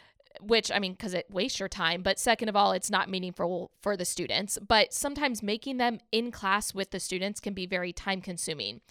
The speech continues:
Whereas having the students do it, that can be part of their practice for the day. Or better yet, it can be used as an extension activity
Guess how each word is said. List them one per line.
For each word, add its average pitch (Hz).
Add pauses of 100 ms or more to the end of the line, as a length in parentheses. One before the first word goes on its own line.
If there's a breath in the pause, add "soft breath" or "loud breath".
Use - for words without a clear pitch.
(300 loud breath)
Whereas 208 (140)
having 202
the 202
students 339
do 190
it, 185
that 233
can 370
be 311
part 226
of 208
their 190
practice -
for 196
the 180
day. 127 (360 loud breath)
Or 330
better 240
yet, 262
it 254
can 320
be 339
used 262
as 240
an 214
extension 202
activity 285